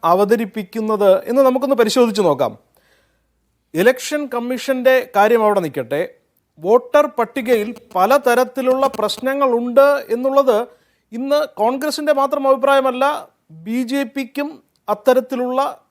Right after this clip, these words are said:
അഭിപ്രായങ്ങളുണ്ട്. പക്ഷേ നമ്മൾ അത് ശരിയായ പ്രോസസ് വഴി, അത് കോടതിയെ സമീപിക്കുന്നതിലൂടെയും പൊതുജനമധ്യത്തിൽ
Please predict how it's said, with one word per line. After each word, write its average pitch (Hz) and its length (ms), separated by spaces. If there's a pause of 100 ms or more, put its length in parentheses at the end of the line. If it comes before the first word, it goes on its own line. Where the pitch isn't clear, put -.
(100)
അഭിപ്രായങ്ങളുണ്ട്. 226 920
പക്ഷേ - 260 (680)
നമ്മൾ 262 400 (380)
അത് 254 160 (560)
ശരിയായ 277 480 (140)
പ്രോസസ് 240 480
വഴി, 170 220 (180)
അത് 190 160 (420)
കോടതിയെ 226 480 (200)
സമീപിക്കുന്നതിലൂടെയും 196 1080 (520)
പൊതുജനമധ്യത്തിൽ 226 1000